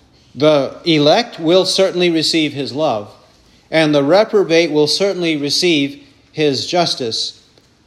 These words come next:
But these two are meant to glorify God. Just as we said, both the righteous and the wicked are going to bow on that day of judgment and confess Jesus Christ as Lord.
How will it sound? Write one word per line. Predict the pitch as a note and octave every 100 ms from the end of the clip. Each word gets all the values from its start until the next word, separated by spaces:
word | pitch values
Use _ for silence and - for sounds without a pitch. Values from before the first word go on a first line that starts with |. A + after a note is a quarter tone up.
| _ -
But | E3+ E3 C#3 C3+
these | G3+ C4+ -
two | - G3+ D3 D3+ G#3 - _ _ _ _ _ _ _ _ _ _ - - -
are | E3
meant | D#3+ F#3+ G3+ E3+ - - - _ -
to | D#3+
glorify | B2 C#3+ F3 E3 E3 C#3+ C3 B2 B2+ A#2 - -
God. | F3+ C3+ G2+ - - _ _ -
Just | F3+ F3+
as | G3 E3+
we | F3
said, | E3+ G#3+ F#3+ D#3+ E3+ - _ -
both | F#3+ F#3
the | E3+
righteous | E3+ A3 A#3 G3+ G#3
and | A#3+ A3
the |
wicked | E3+ G3+ G3 E3
are | D3+
going | D3+ E3 E3
to | -
bow | E3 F3+ A#2+ F#2+ - _ _ _
on | E3 F#3
that | E3+ C3+
day | D3 C#3
of | A#2+
judgment | D#3 D#3+ A#2+ A2 - - _ -
and | E3 D3
confess | D#3+ D#3+ G#3+ G3+ -
Jesus | E3+ D3 B2+
Christ | D#3 D3 B2+
as | A2+
Lord. | D3 F3 A2+ G2